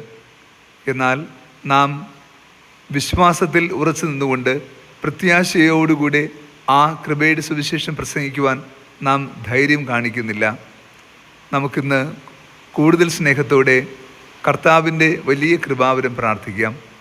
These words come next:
ക്രിസ്തു സ്നേഹത്തെ അനുഭവിക്കുന്ന ആത്മീയതയെ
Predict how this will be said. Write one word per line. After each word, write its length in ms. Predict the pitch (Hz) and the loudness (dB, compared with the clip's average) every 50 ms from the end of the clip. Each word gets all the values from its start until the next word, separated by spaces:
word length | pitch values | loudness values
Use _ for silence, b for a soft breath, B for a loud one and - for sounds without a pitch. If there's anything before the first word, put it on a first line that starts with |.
| - - - - - - - - - - - - - - - - - - - - | -20 -20 -20 -20 -20 -20 -20 -20 -20 -20 -20 -20 -20 -20 -20 -20 -20 -20 -12 -6
ക്രിസ്തു 280 | - 165 160 - - - | -4 -4 -4 -4 -4 -6
സ്നേഹത്തെ 600 | 185 - - 175 165 156 143 165 147 127 156 156 160 170 - - - - - | -6 -4 0 0 2 2 2 0 0 2 2 2 2 -2 -8 -14 -14 -6 -4
അനുഭവിക്കുന്ന 600 | 135 147 156 156 135 180 185 185 180 185 180 175 | -2 -2 -2 0 0 0 0 0 0 -2 0 2
ആത്മീയതയെ 680 | 156 139 127 - - 135 135 127 123 123 131 127 123 | 2 0 0 -2 -4 -4 -4 -2 0 2 2 4 4